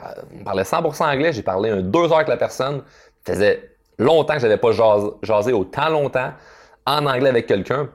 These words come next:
puis à la fin, ce que j'avais, c'était une grande fierté. Et il y a plein de mots que j'ai manqués, il y a plein de mots que j'ai dit, « Euh, comment qu'on dit ça, là ? » Puis là, j'essayais de trouver, là, des,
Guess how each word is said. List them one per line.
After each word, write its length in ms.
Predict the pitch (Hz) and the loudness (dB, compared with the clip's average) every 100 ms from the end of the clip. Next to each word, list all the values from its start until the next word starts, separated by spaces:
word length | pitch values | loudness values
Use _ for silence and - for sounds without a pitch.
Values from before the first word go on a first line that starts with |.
| - | -2
puis 100 | 110 | 0
à 60 | |
la 120 | 120 101 | 2 0
fin, 260 | - 165 | -2 -4
ce 80 | - | -2
que 80 | 107 | -2
j'avais, 280 | 95 107 156 | 2 2 0
c'était 260 | - 123 | -2 -2
une 100 | 101 | -2
grande 260 | 87 120 120 | -2 -4 -4
fierté. 440 | - - 92 - _ _ - | -6 -6 -10 -12 _ _ -4
Et 80 | 113 | 0
il 60 | |
y 60 | 113 | 0
a 40 | |
plein 300 | 113 156 180 | 0 0 0
de 40 | 151 | 2
mots 180 | 160 | 0
que 40 | 113 | 0
j'ai 100 | 107 | 0
manqués, 400 | 107 98 - 127 | -2 -4 -4 -4
il 60 | |
y 60 | 139 | -4
a 40 | |
plein 160 | - 143 | -4 -2
de 80 | 139 | -2
mots 80 | 151 | -2
que 60 | |
j'ai 60 | 117 | -2
dit, « 280 | 107 131 - | -2 -6 -6
Euh, 220 | 78 80 123 | -6 -6 -6
comment 220 | 135 165 | -6 -4
qu'on 160 | 147 | -4
dit 100 | 117 | -4
ça, 220 | 107 - 151 | -4 -2 0
là ? » 280 | 135 135 123 | 2 0 0
Puis 100 | 123 | 0
là, 40 | |
j'essayais 400 | 110 104 117 131 | 0 0 0 0
de 100 | - - | -2 -8
trouver, 440 | - 120 107 135 131 | -8 -4 0 0 0
là, 80 | |
des, 260 | 120 110 | 0 -2